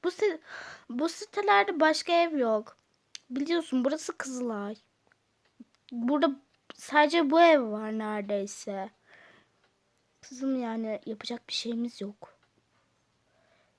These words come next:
Bir arazi gibi bir yerde kalabiliriz. Kısa bir süreliğine. Ne? N-, ne? Gerçekten mi? Ben arazide asla kalmam.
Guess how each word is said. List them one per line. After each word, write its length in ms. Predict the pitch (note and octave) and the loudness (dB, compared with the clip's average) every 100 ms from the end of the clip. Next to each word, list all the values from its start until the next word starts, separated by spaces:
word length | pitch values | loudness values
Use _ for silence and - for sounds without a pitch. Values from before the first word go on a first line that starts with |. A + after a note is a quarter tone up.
| - | -8
Bir 120 | C#4+ - | -8 -4
arazi 480 | B3 B3+ C4 C4+ - | -4 -2 -4 -6 -12
gibi 200 | B3+ A#3+ | -10 -4
bir 60 | |
yerde 260 | B3 A#3 A#3+ | -2 -2 -4
kalabiliriz. 840 | - A#3 A3 G#3+ G#3 G3 - - _ _ _ _ - | -6 -8 -8 -8 -8 -10 -12 -20 _ _ _ _ -20
Kısa 260 | - G#3+ G3+ | -14 -12 -12
bir 60 | |
süreliğine. 680 | - - G#3+ G3+ G3+ G3 G3 - _ _ _ _ _ _ _ _ _ _ _ | -16 -18 -14 -12 -12 -16 -18 -20 _ _ _ _ _ _ _ _ _ _ _
Ne? 880 | C#4 C#4+ D4 D4 C#4+ C#4+ C#4+ D4 F4+ E5+ - _ _ _ _ _ F#4+ A4 _ _ _ _ - - F#4 F#4 | 4 6 8 8 8 10 10 10 8 8 2 _ _ _ _ _ _ _ _ _ _ _ -20 -20 -10 0
N-, 460 | C#4+ C#4+ D4+ D#4+ | 2 2 2 8
ne? 140 | F#4 A4 C5+ - - _ _ - - | 10 10 8 4 -20 _ _ -4 8
Gerçekten 1000 | F#4+ C5+ - B4 F#4+ - - C4 A#3+ - - - - F#5 F#5 F5+ - - - - - - - | 10 10 8 4 4 2 2 4 2 -4 -20 -18 -16 -14 -14 -16 -20 -20 -16 -12 -12 -10 2
mi? 300 | C#4+ C#4+ C4 | 6 6 10
Ben 240 | F#4 A4+ - | 12 12 12
arazide 640 | E4 G4 G4 G4+ F4+ G4 F4 - | 10 12 10 10 8 8 8 12
asla 600 | A4+ - - F#4 D4 C#4 | 10 10 8 12 12 10
kalmam. 640 | - D4 B3 A3+ G#3+ A3 | 4 6 6 4 0 -4